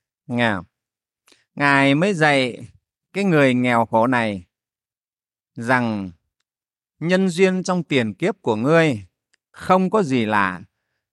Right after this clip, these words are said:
Đó chính là cái tâm vô ơn của ngươi đối với người đã giúp đỡ mình, với bậc bề trên của mình. Ta soi thấy rất rõ ràng cái nhân duyên tiền kiếp như vậy.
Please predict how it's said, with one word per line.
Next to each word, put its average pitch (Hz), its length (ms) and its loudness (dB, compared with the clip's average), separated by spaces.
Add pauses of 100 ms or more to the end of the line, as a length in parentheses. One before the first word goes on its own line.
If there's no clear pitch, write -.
Đó 151 460 4
chính 190 240 -2
là 104 560 -2
cái 139 140 -6
tâm 160 300 -2
vô 170 180 4
ơn 165 400 2
của 110 160 -4
ngươi 151 400 -2 (540)
đối 151 280 4
với 196 120 -2
người 117 420 0
đã 110 200 -2
giúp 165 200 -4
đỡ 131 180 -2
mình, 110 320 -4 (480)
với 135 340 2
bậc 135 260 -2
bề 113 260 0
trên 143 320 -2
của 104 120 -4
mình. 92 240 -6 (920)
Ta 143 160 4
soi 139 280 0
thấy 139 180 -2
rất 160 240 -2
rõ 147 200 0
ràng 104 300 -4
cái 117 100 -8
nhân 165 240 2
duyên 156 280 -2
tiền 95 200 -6
kiếp - 220 -6
như 135 120 -4
vậy. 85 220 -6